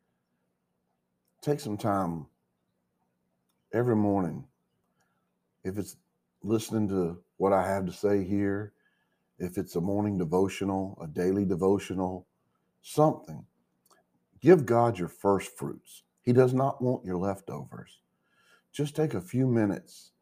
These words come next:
to let him know that you're thinking about him, to let him know you love him,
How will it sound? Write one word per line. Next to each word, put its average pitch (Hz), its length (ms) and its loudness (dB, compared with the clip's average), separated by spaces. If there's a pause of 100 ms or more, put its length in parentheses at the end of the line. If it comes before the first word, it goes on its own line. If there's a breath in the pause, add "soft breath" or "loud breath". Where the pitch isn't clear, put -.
(200)
to 110 100 8
let 117 220 6
him 123 180 0
know 117 220 0
that 90 200 -8
you're 80 80 -10
thinking 113 380 -2
about 80 300 -8
him, - 160 -14 (800)
to 98 80 -2
let 127 200 6
him 156 160 2
know 127 220 4
you 95 180 0
love 92 360 0
him, 76 240 -10